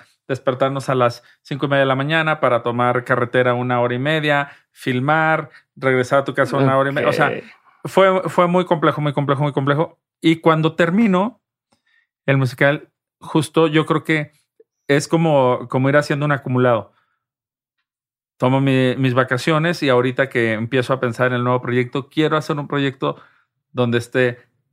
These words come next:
Speaker 1: más tranquilo,
Speaker 2: Ya.
Speaker 1: donde tenga todo más contenido,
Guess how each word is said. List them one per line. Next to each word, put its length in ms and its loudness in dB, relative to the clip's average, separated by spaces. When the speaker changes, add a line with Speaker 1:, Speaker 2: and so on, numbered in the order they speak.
Speaker 1:
más 260 2
tranquilo, 560 -2
Speaker 2:
Ya. 120 -10
Speaker 1:
donde 180 -2
tenga 320 -2
todo 240 0
más 220 -2
contenido, 680 -4